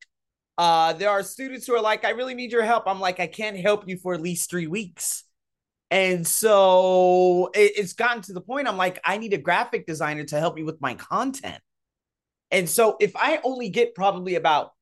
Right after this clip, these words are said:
seven plays on this podcast versus now three hundred to four hundred on my E S L podcast per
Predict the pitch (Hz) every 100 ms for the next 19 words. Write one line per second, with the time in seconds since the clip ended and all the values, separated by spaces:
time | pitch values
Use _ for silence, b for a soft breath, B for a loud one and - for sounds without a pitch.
0 | _ - - 226 208 196 175 202 175 156
1 | 151 147 233 - 165 135 127 - 123 113
2 | - 165 175 175 156 131 143 170 185 180
3 | 175 185 180 185 160 156 151 139 175 220
4 | 220 156 131 117 135 139 _ _ - 156
5 | 147 151 175 170 147 196 277 320 165 117
6 | 104 147 120 120 175